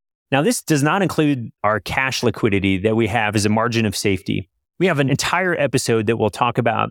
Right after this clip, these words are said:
the value of protecting liquidity. So if you have an income of five hundred thousand dollars, you want to have five hundred thousand dollars liquid in an investment portfolio before you start investing in assets like real estate. That leads us to our next asset class,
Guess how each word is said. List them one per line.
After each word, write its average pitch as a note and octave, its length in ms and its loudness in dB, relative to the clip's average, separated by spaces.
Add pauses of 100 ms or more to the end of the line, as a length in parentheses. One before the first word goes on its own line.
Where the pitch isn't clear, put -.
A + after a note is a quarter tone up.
(160)
the A2 80 2
value C3 400 0
of G2+ 100 -4
protecting B2+ 520 0
liquidity. A2 580 -2 (260)
So - 140 -2
if E3+ 140 0
you A3 80 2
have B3 100 0
an - 60 0
income F3+ 400 0
of D#3 80 0
five C#3+ 240 0
hundred C#3 240 0
thousand A#2 300 0
dollars, A2+ 520 -2
you E3+ 80 2
want B3 120 0
to G3 60 2
have A#2 140 0
five C#3 320 -2
hundred C3 240 0
thousand G#2+ 320 0
dollars G#2 260 -2
liquid G2+ 480 0 (140)
in E3 100 2
an E3+ 80 2
investment B2 500 0
portfolio G2+ 640 2 (140)
before D3+ 280 0
you C3 80 2
start A#2 240 0
investing G2 420 0
in F2+ 80 2
assets F2 380 -2
like G2 180 0
real - 160 0
estate. - 420 -2 (560)
That B2 160 0
leads D3 220 0
us D3+ 140 2
to D3+ 120 0
our C#3 80 0
next - 460 -4
asset G2 360 -2
class, - 400 -4